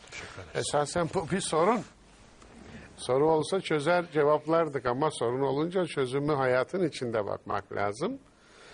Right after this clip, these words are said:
Speaker 2: Ee, onların elindeki kitap bizim elimizdeki kitapla aynıydı. O gün o nesli yetiştiren bugün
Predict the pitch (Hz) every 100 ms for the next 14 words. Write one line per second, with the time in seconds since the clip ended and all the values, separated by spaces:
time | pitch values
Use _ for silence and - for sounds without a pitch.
0 | - - 131 123 117 117 139 139 143 175
1 | 175 139 131 123 117 120 - - 127 -
2 | - _ 135 131 156 127 120 110 110 107
3 | - - 123 - 170 320 294 135 - -
4 | _ _ _ _ - - - - - -
5 | - 175 160 170 175 170 _ _ - 170
6 | 156 - - 135 127 127 117 - 113 131
7 | 170 - - 156 151 139 151 170